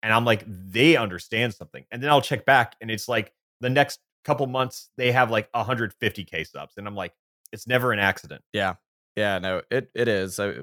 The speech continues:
Speaker 2: we, we got some flack, like, a couple days ago, 'cause when we had Ludwig on the show, he said a quote that was like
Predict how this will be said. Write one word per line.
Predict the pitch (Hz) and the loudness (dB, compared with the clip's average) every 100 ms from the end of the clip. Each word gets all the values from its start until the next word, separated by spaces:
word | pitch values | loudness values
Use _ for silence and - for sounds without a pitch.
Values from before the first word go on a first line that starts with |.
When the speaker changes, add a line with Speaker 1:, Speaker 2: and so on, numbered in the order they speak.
| - | -8
Speaker 2:
we, | 110 104 107 | -4 -2 -4
we | 104 104 | -6 -4
got | 107 104 | -2 -4
some | - 98 | -6 -12
flack, | - 92 92 - | -6 -4 -4 -4
like, | 90 85 _ _ _ _ | -8 -8 _ _ _ _
a | 92 | -6
couple | 117 101 | -4 -2
days | 92 85 95 | -2 -4 -4
ago, | 92 92 92 92 - | -2 0 -2 -4 -8
'cause | 110 - | -10 -6
when | 110 | -2
we | 113 | 0
had | 117 110 | 2 2
Ludwig | 107 110 104 | 0 -2 -4
on | 101 | -6
the | 95 | -4
show, | 107 98 | -2 -2
he | 98 107 | -2 -4
said | 98 104 | -2 -4
a | |
quote | 95 101 98 | -2 -4 -4
that | 98 | -4
was | 95 95 | -6 -6
like | 92 | -6